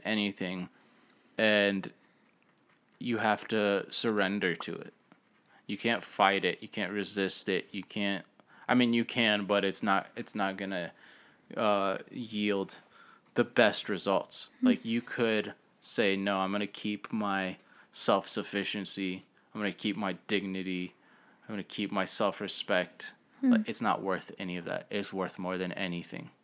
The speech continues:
Speaker 2: Hmm.
Speaker 1: You should trade everything for it.
Speaker 2: For
Speaker 1: And
Speaker 2: love?
Speaker 1: Yes. It's priceless.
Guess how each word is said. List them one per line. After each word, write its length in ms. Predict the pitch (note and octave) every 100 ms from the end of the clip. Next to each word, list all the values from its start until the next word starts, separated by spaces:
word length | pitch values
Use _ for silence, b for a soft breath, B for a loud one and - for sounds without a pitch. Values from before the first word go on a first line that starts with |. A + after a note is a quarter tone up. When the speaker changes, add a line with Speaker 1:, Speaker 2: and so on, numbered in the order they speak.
| _
Speaker 2:
Hmm. 300 | - A#3+ A3+ G#3+
Speaker 1:
You 140 | G#2+
should 200 | F#2 G2
trade 300 | - G#2 F#2 -
everything 560 | G2 F2+ E2+ - -
for 240 | - - -
it. 160 | - - _ _ _ _ _ _ -
Speaker 2:
For 120 | C4+
Speaker 1:
And 100 | A3+
Speaker 2:
love? 340 | G3+ G#3 B3
Speaker 1:
Yes. 480 | A#2+ E2+ - - - - _ _ _ _ _ _ _ _ _ _ _ _ _ _ _ _ _ _ _ _ _ _ _ _ _ -
It's 160 | G#2+
priceless. 720 | - G#2 F#2 F2 - - -